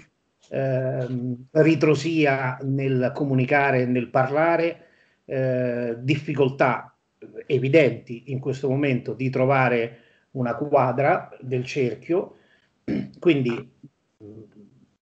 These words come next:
è chiaro che, eh, ognuno, ogni, ogni giocatore si sente libero in qualche modo di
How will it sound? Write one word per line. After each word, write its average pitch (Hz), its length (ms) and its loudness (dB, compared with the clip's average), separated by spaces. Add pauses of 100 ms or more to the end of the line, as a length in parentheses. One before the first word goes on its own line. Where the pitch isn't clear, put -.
(440)
è 135 160 -2
chiaro 156 360 6
che, 147 420 0 (320)
eh, 117 600 -14
ognuno, 185 1000 2
ogni, 139 300 -2
ogni 151 280 -2
giocatore 175 800 0
si - 200 -10
sente 170 420 0
libero 190 640 4
in 156 140 -4
qualche 147 360 0
modo 170 400 0
di 151 380 -4